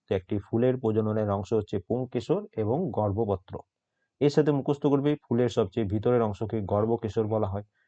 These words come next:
এটাও তোমাদের পরীক্ষায় এসেছে, মুখস্থ করে নেবে, গ্রুপ ডি পরীক্ষায় এসেছিল। ড্যাশ পারমাণবিক সংখ্যার একটি উপাদান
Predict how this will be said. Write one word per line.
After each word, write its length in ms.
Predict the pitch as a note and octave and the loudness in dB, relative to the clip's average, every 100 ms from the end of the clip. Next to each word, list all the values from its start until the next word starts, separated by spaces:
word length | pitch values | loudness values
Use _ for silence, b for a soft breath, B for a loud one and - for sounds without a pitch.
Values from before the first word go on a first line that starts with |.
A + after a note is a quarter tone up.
| _ | _
এটাও 220 | - A2+ | -4 -2
তোমাদের 280 | A2+ A2+ A2 | 0 0 -2
পরীক্ষায় 360 | G#2 A2+ - G#2+ | -2 -4 0 -2
এসেছে, 300 | F#2+ G2 G#2+ _ - | -2 -8 -12 _ -18
মুখস্থ 340 | F#2 G2+ - G#2 | -6 -4 -2 0
করে 180 | G#2+ | 2
নেবে, 140 | G#2+ G#2+ | 2 0
গ্রুপ 240 | G#2 A#2+ | 0 -2
ডি 80 | A#2+ | -2
পরীক্ষায় 380 | A#2 G2+ - B2+ | -4 -4 -2 -4
এসেছিল। 340 | A#2+ F#2+ F#2 - _ _ _ _ _ _ _ _ _ - | -4 -12 -12 -14 _ _ _ _ _ _ _ _ _ 0
ড্যাশ 300 | G#2+ C#3 E3 | 10 10 10
পারমাণবিক 560 | - B2+ B2 B2 C3 C3 | 6 6 8 6 2 0
সংখ্যার 380 | - G#2+ G#2+ A2+ | -2 -4 0 0
একটি 240 | G#2+ - | 0 -2
উপাদান 440 | G2+ G2 F2 C3 | 0 0 0 -2